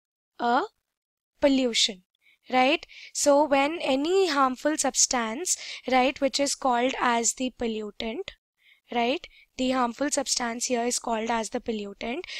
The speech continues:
which have the negative impact is introduced into the environment, then the condition is known as the pollution, right? So there are basically five major types of pollution. That is the air pollution, right? Soil pollution,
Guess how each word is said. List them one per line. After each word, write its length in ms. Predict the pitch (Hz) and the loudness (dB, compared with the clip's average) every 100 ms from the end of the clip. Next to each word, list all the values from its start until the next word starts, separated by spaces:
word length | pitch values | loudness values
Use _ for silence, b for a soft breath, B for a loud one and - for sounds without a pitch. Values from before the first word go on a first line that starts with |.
| B 269 | B 0
which 160 | 262 | 2
have 240 | 269 247 226 | 2 2 0
the 80 | |
negative 440 | 262 226 233 254 254 | -2 -2 -2 -2 -2
impact 640 | 240 226 220 208 254 - | -2 -4 -6 -4 -6 -6
is 480 | 269 240 247 240 - | -2 0 0 0 -2
introduced 640 | 247 - 254 247 277 262 | -4 -4 -4 -4 -4 -4
into 220 | 247 233 | -6 -6
the 160 | 233 240 | -4 -4
environment, 640 | 233 214 202 202 233 359 - B B B | -4 -4 -8 -6 -4 -4 -6 B B B
then 220 | 254 262 | -2 0
the 100 | 285 | 0
condition 540 | - 240 240 - 302 | 0 -2 0 0 0
is 200 | 311 - | 0 -2
known 300 | 254 220 233 349 | -6 -6 -8 -4
as 340 | 233 226 - | -4 -2 -4
the 160 | 254 240 | -4 -4
pollution, 680 | 240 208 196 196 - 247 403 B B B 247 | -4 -4 -4 0 0 -2 -8 B B B 0
right? 240 | 247 294 | 2 2
So 120 | 285 | 0
there 220 | 247 262 277 | 4 4 4
are 20 | |
basically 540 | 254 254 - 262 285 | 2 -2 0 0 -2
five 340 | - 254 247 254 | 0 0 0 0
major 380 | 262 233 247 | -4 -2 -2
types 400 | 240 240 233 - | -2 -2 -2 -4
of 200 | 254 - | -6 -6
pollution. 600 | - 226 220 208 - 277 415 B B B B | -6 -4 -4 -2 0 -2 -6 B B B B
That 280 | 247 240 - | 0 0 2
is 200 | 254 226 | -2 0
the 200 | 277 285 - | -2 -2 -2
air 260 | 240 226 233 | -2 -2 -2
pollution, 560 | 277 262 269 254 - 320 453 B B B B 247 | 0 0 0 0 0 -2 -6 B B B B 2
right? 320 | 254 294 - | 2 2 0
Soil 400 | - 262 240 262 | -2 -2 -2 -2
pollution, 720 | - 277 262 254 - 294 359 | 0 0 0 0 0 0 -4